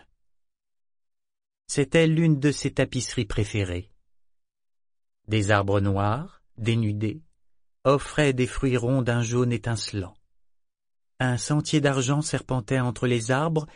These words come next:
puis s'échappait vers une forteresse au loin.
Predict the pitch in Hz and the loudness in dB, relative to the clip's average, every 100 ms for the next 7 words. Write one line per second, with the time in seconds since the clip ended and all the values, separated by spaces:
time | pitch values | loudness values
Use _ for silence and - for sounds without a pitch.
0 | - _ _ - 139 - 139 143 143 131 | -20 _ _ -4 -4 -2 0 2 2 2
1 | 127 123 110 123 - 113 101 101 - - | 2 2 0 -4 -4 -2 0 0 -4 -4
2 | 110 101 90 87 | 0 0 -2 -6